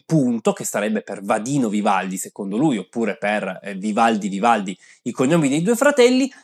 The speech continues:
milleduecentonovantaquattro. C'è una data approssimativamente corretta per pensare che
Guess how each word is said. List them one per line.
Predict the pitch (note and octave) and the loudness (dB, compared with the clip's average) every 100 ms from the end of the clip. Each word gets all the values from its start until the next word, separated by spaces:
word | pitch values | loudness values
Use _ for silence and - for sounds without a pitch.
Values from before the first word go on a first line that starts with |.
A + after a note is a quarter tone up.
| - | 2
milleduecentonovantaquattro. | G#3 A#3 D4+ D#4 C4 C4 - D#3 E3+ D3+ C3 A#2+ A#2+ G#2+ F2+ - A2+ A#2 - - | 8 8 8 4 2 0 0 0 0 0 -2 -4 -6 -4 -6 -6 -8 -10 -12 0
C'è | D4+ | 4
una | F3+ G#3+ | 6 6
data | A#3 D3+ - A#2+ _ _ _ | 6 4 2 -2 _ _ _
approssimativamente | - D#3 F3+ F3+ - F#3+ F3 E3+ F3+ F3+ G3 B3+ E3 C#3 A#2+ A2+ A2+ A#2 | -6 -4 0 0 0 2 4 4 4 2 4 4 4 0 -2 -4 -6 -6
corretta | - C4 B3 E3 G3 G#3 - D4 C#4+ | 4 4 6 4 4 0 0 2 2
per | F#3+ E3+ C3 | 2 2 0
pensare | - A#3+ B3 C3 A2 E3+ F#3 | 2 2 2 0 0 0 0
che | C3+ A#2+ | -2 -2